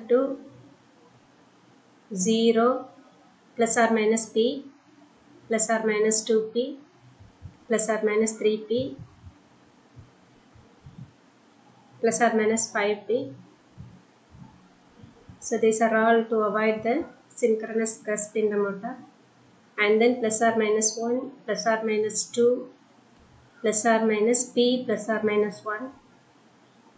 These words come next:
and plus or minus P, plus or minus two.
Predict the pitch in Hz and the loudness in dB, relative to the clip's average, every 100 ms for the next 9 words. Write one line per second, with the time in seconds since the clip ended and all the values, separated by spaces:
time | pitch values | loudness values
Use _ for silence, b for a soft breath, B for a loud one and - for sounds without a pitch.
0 | _ _ _ - - - - - - - | _ _ _ -20 -20 -20 -20 -20 -18 -4
1 | 208 208 208 196 - - 202 233 220 214 | 0 2 2 2 -2 -4 0 2 2 4
2 | 208 240 - - 233 233 254 254 226 208 | 2 2 0 0 2 2 2 -2 -4 -4
3 | 226 214 202 196 196 214 - - 214 190 | -2 -2 -2 -2 -2 -2 -8 -6 -4 -4